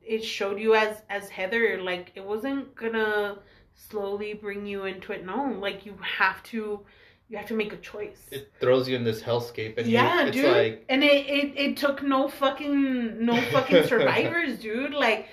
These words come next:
Speaker 1: and it was so fucking, like, it was astounding to me, like, how fucking great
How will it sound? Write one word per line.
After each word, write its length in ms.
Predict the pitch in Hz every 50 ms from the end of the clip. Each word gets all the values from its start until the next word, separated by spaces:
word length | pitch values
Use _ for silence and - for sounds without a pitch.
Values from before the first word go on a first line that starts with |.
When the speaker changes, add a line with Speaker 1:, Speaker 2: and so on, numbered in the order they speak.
| - - - - _ -
Speaker 1:
and 100 | 233 254
it 80 | 247 247
was 160 | 262 277 277 -
so 260 | - - 247 226 233 247
fucking, 440 | 233 - - 233 233 233 262 262
like, 440 | 269 277 262 240 226 226 226 226 - - _ _ _ _ _ _ _ -
it 120 | 247 226
was 180 | 220 247 254 247
astounding 800 | 254 233 - - - - 190 175 196 208 226 262 240 240 226 220
to 140 | - -
me, 280 | 208 190 180 180 180 180
like, 260 | 180 185 190 185 185
how 340 | - - - - 208 214 214
fucking 580 | 214 - - 233 226 226 226 226 220 220 202 -
great 400 | - 180 175 180 226 226 - -